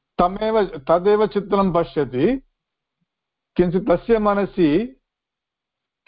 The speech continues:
कस्यापि चित्रं दृष्ट्वा दुःखं जायते। तं दृष्ट्वा अपरस्य म-,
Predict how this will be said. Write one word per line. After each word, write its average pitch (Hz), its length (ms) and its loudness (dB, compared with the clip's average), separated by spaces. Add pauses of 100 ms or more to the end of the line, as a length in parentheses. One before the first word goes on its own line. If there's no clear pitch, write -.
(160)
कस्यापि 170 360 -2
चित्रं 175 380 -2
दृष्ट्वा 202 540 0 (340)
दुःखं 190 420 0
जायते। 156 460 -2 (440)
तं 185 200 0
दृष्ट्वा 196 560 0
अपरस्य 190 760 0
म-, 175 160 0